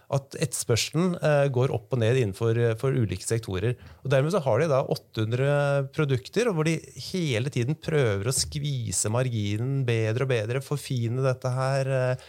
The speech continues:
drive med forskning og utvikling, som er på en måte en av de aller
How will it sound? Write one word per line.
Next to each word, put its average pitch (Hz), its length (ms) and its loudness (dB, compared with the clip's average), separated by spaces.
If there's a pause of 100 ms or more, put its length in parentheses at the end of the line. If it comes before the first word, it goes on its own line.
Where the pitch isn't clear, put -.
(220)
drive 131 320 2
med 127 320 0
forskning 120 480 -2
og 120 160 2
utvikling, 120 400 -4
som 139 160 -2
er 117 80 2
på 117 80 -2
en 110 80 -2
måte 113 200 -2 (280)
en 110 160 0
av 107 80 -2
de 117 80 -2
aller 101 320 -2